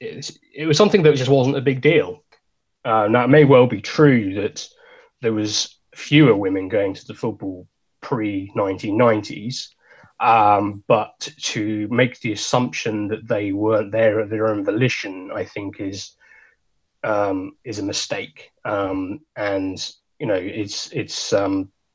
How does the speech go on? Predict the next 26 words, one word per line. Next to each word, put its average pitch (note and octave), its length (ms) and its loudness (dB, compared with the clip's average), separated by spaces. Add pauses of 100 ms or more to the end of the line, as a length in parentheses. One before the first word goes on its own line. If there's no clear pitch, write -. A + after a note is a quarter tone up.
something A#2 360 0
that, - 380 -4
um, G2 400 -2 (520)
probably G#2+ 420 0
needs G#2+ 220 -4
to - 80 -14
be G2+ 340 -6 (320)
corrected G2 600 -4
when G2 120 -6
it G2+ 60 -8
comes G2 260 -6
to F#2+ 280 -6 (240)
considering G#2 720 -4 (420)
our A2+ 160 0
football A2 340 -6
history, A2+ 380 -4
really, G2 320 -4
a, G2 160 -4 (200)
a C#3+ 40 -8
social G2+ 340 -2
history G2+ 260 -8
of G2 80 -8
going G#2 200 0
to - 80 -14
the A#2 100 -12
football, G#2+ 300 -8